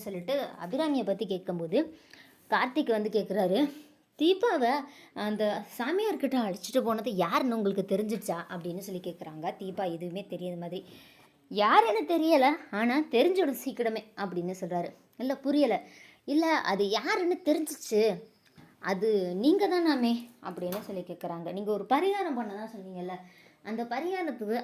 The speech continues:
அங்க இருக்கிற சாமியார்கிட்ட கூட்டிட்டு போனது நீங்க தானா?" அப்படின்னு சொல்லி கேட்டோன்னே, "தீபாவை கூட்டிட்டு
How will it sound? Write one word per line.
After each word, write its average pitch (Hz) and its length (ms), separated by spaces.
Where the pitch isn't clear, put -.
அங்க 208 180
இருக்கிற 349 220
சாமியார்கிட்ட 285 600
கூட்டிட்டு 220 320
போனது 214 240
நீங்க 247 160
தானா?" 196 300
அப்படின்னு 185 300
சொல்லி 185 220
கேட்டோன்னே, 180 340
"தீபாவை 320 640
கூட்டிட்டு 277 360